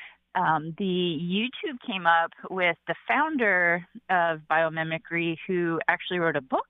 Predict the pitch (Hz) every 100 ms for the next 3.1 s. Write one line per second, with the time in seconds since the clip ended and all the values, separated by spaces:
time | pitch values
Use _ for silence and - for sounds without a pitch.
0 | - 170 156 107 90 - 185 170 180 180
1 | 214 202 190 180 - _ _ 269 254 208
2 | 175 - 202 220 202 - 160 160 - 175
3 | 170